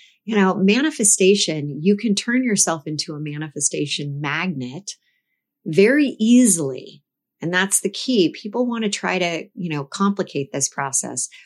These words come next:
Relaunch is about simplifying it down to that first step, simplifying it down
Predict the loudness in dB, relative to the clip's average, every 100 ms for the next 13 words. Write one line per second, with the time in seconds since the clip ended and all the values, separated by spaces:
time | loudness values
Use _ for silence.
0 | _ 0 4 6 6 4 4 2 0 -2
1 | 0 0 -2 0 2 6 6 2 -6 -6
2 | -4 -6 -8 -10 _ _ 2 2 2 2
3 | 2 0 2 0 0 _ _ 0 4 4
4 | 4 -2 -6 -6 -4 0 2 0 -2 -10
5 | -16 _ _ -2 0 2 2 0 -4 -2
6 | 2 2 2 2 0 -2 -2